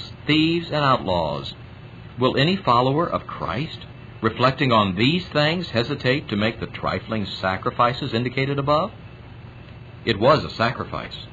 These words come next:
and no one knew it better than Maria Taylor. She wrote her friend, Missus Berger,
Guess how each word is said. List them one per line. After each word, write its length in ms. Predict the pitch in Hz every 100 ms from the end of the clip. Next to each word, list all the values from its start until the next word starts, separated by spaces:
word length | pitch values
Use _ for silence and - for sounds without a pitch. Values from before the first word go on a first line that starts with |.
| - - - -
and 260 | 123 123 117
no 200 | 131 170
one 280 | 165 160 156
knew 140 | 175
it 140 | 170
better 340 | 147 185 87 98 - -
than 200 | 127 139
Maria 340 | 156 214 190
Taylor. 460 | - 85 69 60 - - - - - - - - - -
She 220 | - 165
wrote 240 | 185 220
her 80 | 165
friend, 340 | - 101 98
Missus 240 | 107 107 123
Berger, 460 | - 95 - -